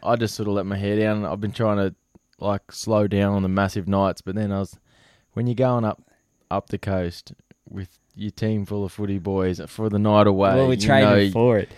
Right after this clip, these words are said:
Speaker 1: and you know you're gonna, you're gonna put in a good innings, you know.
Speaker 2: But
Speaker 1: So.
Speaker 2: do you, do you think it's so weird that we train, we train so hard and then we just, we just
Speaker 1: <laughs>
Speaker 2: totally fucking disrespect ourselves?
Speaker 1: Yeah.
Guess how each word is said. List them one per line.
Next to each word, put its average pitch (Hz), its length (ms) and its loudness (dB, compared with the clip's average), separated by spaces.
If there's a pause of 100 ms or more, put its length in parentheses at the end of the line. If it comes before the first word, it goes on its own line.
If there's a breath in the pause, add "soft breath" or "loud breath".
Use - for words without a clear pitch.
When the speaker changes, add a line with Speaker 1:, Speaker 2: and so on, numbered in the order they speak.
(180 loud breath)
Speaker 1:
and 131 180 -4
you 127 100 2
know 131 180 4
you're 120 180 2
gonna, 107 340 0 (220)
you're 107 100 -6
gonna 107 200 -2
put 107 200 -2
in 101 100 -2
a 95 60 -2
good 98 220 -6
innings, 90 340 -8
you 90 80 -10
know. 98 260 -10
Speaker 2:
But 143 160 0
Speaker 1:
So. - 20 -4
Speaker 2:
do 160 80 2
you, 151 360 -2 (100)
do 120 120 -4
you 127 160 0
think 139 380 -4
it's 127 280 -6
so 139 220 0
weird 120 320 0
that 107 100 -2
we 113 140 0
train, 117 600 -2
we 107 200 -4
train 127 320 -4
so 117 260 -2
hard 101 420 0
and 104 240 -6
then 107 140 -4
we 110 140 -2
just, 110 420 -2
we 131 180 4
just 131 260 4
Speaker 1:
<laughs> - 0 -
Speaker 2:
totally 123 500 4
fucking 107 880 -4
disrespect 113 640 0
ourselves? 104 580 -2
Speaker 1:
Yeah. 98 420 -4